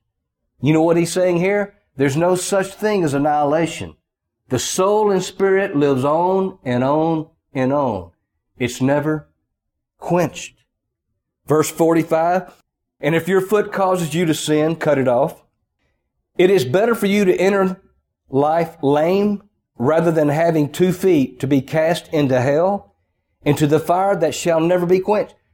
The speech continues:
This is Jesus reiterating what he's already said.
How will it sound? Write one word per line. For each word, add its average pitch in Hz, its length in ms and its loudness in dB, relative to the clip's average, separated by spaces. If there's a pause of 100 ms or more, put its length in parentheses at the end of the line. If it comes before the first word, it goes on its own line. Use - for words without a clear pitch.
(300)
This 208 200 2
is 175 120 2
Jesus 156 720 0 (1000)
reiterating 151 1080 0
what 190 200 0
he's 185 140 0
already 185 320 2
said. 233 480 -2